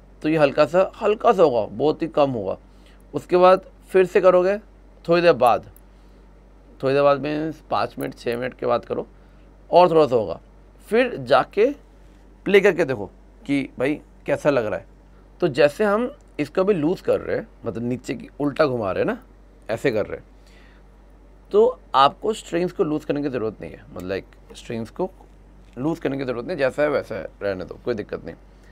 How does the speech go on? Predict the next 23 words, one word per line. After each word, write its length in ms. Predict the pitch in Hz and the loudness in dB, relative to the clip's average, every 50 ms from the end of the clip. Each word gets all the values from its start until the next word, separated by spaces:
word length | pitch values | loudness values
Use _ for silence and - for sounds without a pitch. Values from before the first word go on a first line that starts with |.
| - - - - - - - - - - - - - - - - - - - - - | -20 -20 -20 -20 -20 -20 -20 -20 -20 -20 -20 -20 -20 -20 -20 -20 -20 -20 -20 -12 -10
ठीक 140 | 143 123 110 | -8 -8 -8
है। 120 | - - - - - - | -8 -10 -12 -18 -16 -10
लेकिन 500 | 101 120 135 151 165 - - 160 120 90 - - | -8 -4 -2 -2 0 0 -2 -4 -4 -4 -8 -8
अगर 240 | - 117 123 147 165 | -4 -2 0 2 2
आप 160 | 175 180 - - - | 2 0 -2 -4 0
टाइट 280 | - 147 147 170 190 170 | 2 2 2 2 0 0
करोगे, 420 | - 170 147 123 110 92 80 71 - - - - - _ - - - - - - - - - - - - - | -2 0 0 0 0 -2 -6 -12 -14 -18 -20 -20 -20 _ -20 -20 -20 -20 -20 -20 -20 -20 -20 -20 -20 -18 -14
मतलब 560 | 123 87 92 - - 113 127 151 - - - - | -12 -10 -10 -10 -8 -4 -4 -4 -4 -6 -2 2
टाइट 220 | 147 139 143 147 | 4 4 4 4
का 100 | - 151 151 | 2 -2 -2
मैं 180 | 147 139 113 | -2 -2 -4
बताता 320 | 101 123 - 110 101 - 98 | -4 -2 -2 -2 -2 -2 -6
हूँ 100 | 87 80 | -8 -10
अभी, 140 | - 95 - - - - - - | -10 -14 -16 -20 -20 -18 -10 -8
अभी 120 | 120 123 | -6 -6
लूज़ 220 | 113 117 120 117 | -4 -6 -6 -6
का 100 | - 135 | -6 -6
चल 180 | 120 123 110 101 | -4 -4 -4 -4
रहा 80 | 101 104 | -4 -4
है 60 | 117 | -6
ना, 80 | 156 - - - - - - - - - - - - - - - - | -8 -12 -16 -20 -20 -20 -20 -20 -20 -20 -20 -20 -20 -20 -20 -12 -8
ठीक 120 | - 135 123 | -4 -4 -2
है। 120 | 117 - | -4 -4